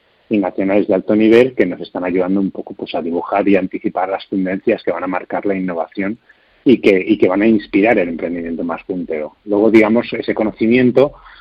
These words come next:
nos encargamos de llevarlo a los futuros innovadores y emprendedores, que al final son universitarios de los centros más prestigiosos de España, a través del programa Academia. Después,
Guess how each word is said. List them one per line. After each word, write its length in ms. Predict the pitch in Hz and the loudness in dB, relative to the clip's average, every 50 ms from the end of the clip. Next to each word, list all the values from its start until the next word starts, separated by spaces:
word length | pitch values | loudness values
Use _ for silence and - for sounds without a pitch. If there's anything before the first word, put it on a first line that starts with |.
| _ _ _ | _ _ _
nos 180 | 117 104 - 104 | -4 -4 -2 -4
encargamos 440 | 92 - 101 92 95 98 110 110 | -4 -4 -2 0 0 0 2 4
de 120 | 107 113 104 | 4 6 6
llevarlo 380 | 101 98 95 107 110 101 104 | 6 4 4 4 2 4 2
a 40 | 87 | 0
los 160 | 82 85 - - - _ | 0 -2 -6 -8 -10 _
futuros 420 | - 87 - 110 98 107 - - 113 | -8 -6 -2 0 0 0 0 0 -2
innovadores 520 | 104 98 101 101 95 101 104 104 95 95 | -2 -2 0 0 2 2 2 2 2 0
y 40 | 101 | 0
emprendedores, 800 | 101 95 90 95 90 90 90 95 107 117 110 113 127 123 - - | 0 -2 -4 -4 -6 -2 0 2 4 4 4 4 2 0 -4 -8
que 80 | - | -8
al 80 | 80 - | -10 -10
final 180 | - 92 87 90 - | -10 -14 -14 -12 -10
son 160 | - 95 95 | -8 -6 -6
universitarios 760 | 95 90 92 90 85 - - 90 80 - 98 107 107 104 101 | -4 -4 -4 -6 -8 -6 -8 -8 -6 -2 0 2 4 4 4
de 100 | 101 90 | 2 0
los 200 | 90 - - - - _ | -2 -6 -8 -12 -16 _
centros 300 | - 95 95 - - 90 | -8 -8 -6 -6 -8 -8
más 180 | 98 101 - - | -8 -8 -8 -10
prestigiosos 600 | _ - 92 - - 104 90 - 92 - 104 95 | _ -10 -10 -6 -6 -8 -8 -8 -8 -6 -6 -4
de 80 | 92 87 | -4 -6
España, 380 | - - - 90 87 85 78 - _ _ _ _ _ _ _ _ | -6 -6 -8 -8 -8 -8 -12 -14 _ _ _ _ _ _ _ _
a 60 | 101 | -4
través 240 | 98 - 92 98 95 | -2 0 0 2 4
del 160 | 107 101 98 | 2 2 2
programa 400 | - 87 85 90 98 107 113 104 | 0 -2 -2 0 0 2 0 0
Academia. 500 | 90 - 87 85 85 85 85 82 78 - _ _ _ _ _ _ _ _ _ _ _ _ _ _ _ _ | 0 -2 -4 -4 -4 -4 -4 -8 -10 -12 _ _ _ _ _ _ _ _ _ _ _ _ _ _ _ _
Después, 400 | - 107 104 - - 120 117 101 | 0 0 0 2 6 4 4 4